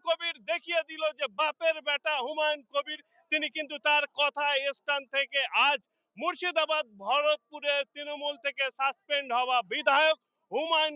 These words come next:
কবির মুর্শিদাবাদের বেলডাঙ্গাকে ঐতিহাসিক মুহূর্ত হিসেবে সাক্ষী দিতে আজ কিন্তু শিলান্যাস করে সারা বাংলা নয়, ভারতবর্ষের মানুষকে দেখিয়ে দিল ভারতবর্ষের গণতন্ত্র এখনো জীবিত আছে, ভারতবর্ষের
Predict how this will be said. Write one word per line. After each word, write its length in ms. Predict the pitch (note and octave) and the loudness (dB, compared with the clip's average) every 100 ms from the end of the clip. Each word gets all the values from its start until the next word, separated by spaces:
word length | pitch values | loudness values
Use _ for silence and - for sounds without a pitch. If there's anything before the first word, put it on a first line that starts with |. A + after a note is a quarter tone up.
| B3+ | -4
কবির 300 | C#4 C4+ C4+ C4 | -6 -4 -8 -8
মুর্শিদাবাদের 760 | C4+ C4 B3+ B3 B3 A#3+ B3+ A#3 G3 | -12 -10 -6 -4 -4 -2 -2 -2 -2
বেলডাঙ্গাকে 680 | C4 C4+ C4 C4 B3 C4 B3+ _ - C#4 | -2 0 -2 -4 -2 0 0 _ 2 2
ঐতিহাসিক 720 | F4+ - E4 D4+ D4 D#4 B3+ B3 | 2 -2 -2 -2 -2 -8 -14 -14
মুহূর্ত 240 | C#4+ - C#4+ | -14 -12 -10
হিসেবে 280 | C#4 C4+ C4 A#3+ | -6 -4 -4 -4
সাক্ষী 320 | B3+ C4+ - B3+ | -4 -6 -8 -12
দিতে 200 | C4 C4 B3 _ - A#3+ | -4 -2 -2 _ 0 0
আজ 100 | A#3+ B3+ | 0 -8
কিন্তু 280 | B3 A#3 B3 G#3+ | -12 -10 -10 -6
শিলান্যাস 640 | D4 D#4 D#4 D4+ D4 C#4 - C4+ | -2 2 0 0 -4 -4 -4 -2
করে 180 | C#4 C4+ - _ _ | 0 0 -2 _ _
সারা 240 | C#4 C#4 B3 C4+ | 0 0 2 2
বাংলা 280 | F4+ F4 E4+ | 2 2 2
নয়, 160 | D#4+ D4+ - _ D#3+ | 0 -2 -6 _ -6
ভারতবর্ষের 760 | A#3+ D#4+ D#4+ C4 D#4 C#4+ D#4 D4 A#3+ | 0 0 -2 -2 -2 0 -2 -4 -2
মানুষকে 440 | C4+ C#4+ D4 - C#4+ G3 | -4 -4 -10 -4 -2 0
দেখিয়ে 320 | D#4 - E4+ D#4 | -2 -2 -6 -4
দিল 120 | D#4 D4+ - _ _ C#3 | -2 0 -2 _ _ -2
ভারতবর্ষের 680 | C4+ F#4 D4+ F4 D4 E4 D#4+ A#3 | 0 0 0 -2 -2 -2 -6 -4
গণতন্ত্র 560 | D4 D#4 D#4 D#4 C#4+ D4+ D4 | -6 -4 -6 -8 -6 -2 -2
এখনো 280 | C#4 C#4+ C#4 A#3+ | -2 -6 -6 -4
জীবিত 300 | D#4+ F4+ F4 E4 D4+ | -4 -4 -2 -2 -2
আছে, 200 | D#4 D#4 - _ _ | -2 -2 -2 _ _
ভারতবর্ষের 680 | G#3 E4+ E4+ D4 D#4 - D#4 | 0 0 0 -2 -4 -2 -6